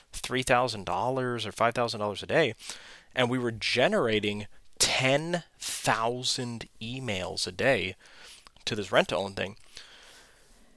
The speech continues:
And then what was happening was when we were emailing that list, we were just emailing that list related,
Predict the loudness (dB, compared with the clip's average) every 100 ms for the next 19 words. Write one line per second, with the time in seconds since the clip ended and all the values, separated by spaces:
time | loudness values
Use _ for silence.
0 | -20 0 6 12 12 10 4 -2 0 2
1 | 4 2 0 0 2 0 2 0 2 2
2 | 2 2 0 -2 -4 0 4 8 10 10
3 | 8 8 8 10 8 8 4 0 0 2
4 | 2 0 2 2 4 4 6 6 6 4
5 | 0 0 4 6 6 2